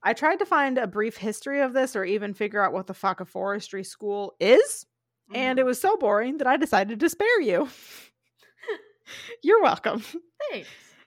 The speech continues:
Speaker 1: Um, basically, they cut down trees and process the wood to be used for construction. Eventually, it was abandoned and became,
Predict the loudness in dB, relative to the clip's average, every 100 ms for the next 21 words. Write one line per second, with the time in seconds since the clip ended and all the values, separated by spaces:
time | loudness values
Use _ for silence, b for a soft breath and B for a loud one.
0 | -16 -6 -2 0 0 -2 0 2 2 -2
1 | -4 -2 0 0 0 2 0 -2 -4 -4
2 | -2 -2 0 0 -2 -6 -8 -8 -6 -6
3 | -8 -12 -10 -10 -10 -10 -10 -4 -4 -4
4 | -8 -10 -4 4 4 4 0 -2 -2 -4
5 | -4 -4 -4 -2 0 -2 -2 -6 -8 -10
6 | -10 -8 -10 -8 -8 -8